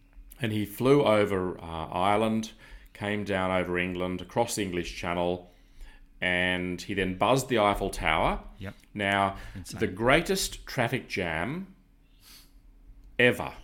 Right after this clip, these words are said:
Speaker 1: in the history of Paris was achieved on the day that Charles Lindbergh flew over Paris. He landed in an airport
Speaker 2: Mm-hmm.
Speaker 1: about seven kilometres from the middle of Paris.
Speaker 2: Yep.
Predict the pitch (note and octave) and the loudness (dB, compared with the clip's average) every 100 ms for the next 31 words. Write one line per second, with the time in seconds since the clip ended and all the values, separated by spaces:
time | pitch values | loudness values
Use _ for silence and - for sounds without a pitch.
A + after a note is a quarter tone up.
0 | - - - F2+ F2 - A#2+ - G2+ F2 | -18 -20 -8 -4 -4 -4 -4 -4 -2 -2
1 | D#2+ E2 - A2+ E2+ D#2 E3 - - - | -4 -10 -6 -2 0 0 -2 -6 -8 -18
2 | - - - - - _ _ _ _ G2 | -20 -20 -20 -20 -20 _ _ _ _ -12
3 | F2+ - - F#2 F#2 F2 - F2+ D#2+ F2 | -10 -6 -2 0 -2 -4 -8 -8 -4 -2
4 | E2+ E2+ F2+ - - - - - - - | 0 -2 -4 -12 -20 -20 -20 -20 -20 -20
5 | - - - - - F2+ E2+ D#2+ F2 F2 | -20 -20 -16 -14 -6 -4 -4 -4 -6 -6
6 | D#2+ D2 D2 - - - _ _ - - | -6 -8 -8 -14 -20 -20 _ _ -20 -20
7 | _ _ _ _ _ - E2 D2+ D#2 D#2 | _ _ _ _ _ -6 -4 -4 -6 -8
8 | D#2 - - - - - - - _ _ | -8 -8 -10 -12 -20 -20 -20 -20 _ _
9 | _ - _ - - F#2 G2+ B2 B2 G2+ | _ -20 _ -20 -12 -4 -2 -2 -2 -4
10 | F2+ F2 F2+ F2+ F2+ D#2 D#2 - - - | -2 -2 -2 -2 -6 -6 -6 -12 -20 -16
11 | F2+ E2+ G2 - G2+ F#2+ F2+ F2 D#2 D2+ | -12 -10 -8 -4 -2 -2 -4 -4 -4 -6
12 | D#2 - - - - - - - - - | -8 -10 -14 -20 -20 -20 -20 -20 -16 -6
13 | F2 D#2+ D#2+ E2 - - - - - - | -4 -4 -8 -12 -18 -20 -20 -20 -20 -20
14 | - F2 F2 F2 E2+ D#2 E2+ F#3+ - - | -12 -10 -6 -6 -6 -8 -8 -8 -10 -12
15 | E2 | -10